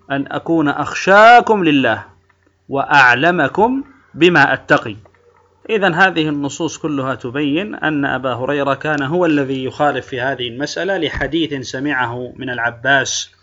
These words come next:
لحديث سمعه من الفضل بن العباس، ثم رجع عن قوله عندما علم أن النبي عليه الصلاة والسلام كان يصبح جنباً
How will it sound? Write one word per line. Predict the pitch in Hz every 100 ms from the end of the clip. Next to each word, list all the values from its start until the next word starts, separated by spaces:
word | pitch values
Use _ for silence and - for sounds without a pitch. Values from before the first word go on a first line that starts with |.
| - - - - _
لحديث | - 135 139 151 190 175
سمعه | 156 - 143 160 135 131
من | 131 127
الفضل | 127 156 143 131
بن | 123
العباس، | 120 117 117 208 262 -
ثم | 233 208
رجع | 190 156 139
عن | 139 127
قوله | 127 147 135 131 120
عندما | 123 127 127
علم | 120 139 123 123
أن | 120 123
النبي | 123 127 135
عليه | 120 123 120
الصلاة | 107 127 120
والسلام | 123 - 135 165 170
كان | 139 131
يصبح | 127 165 - 135 127
جنباً | 123 147 135 127 123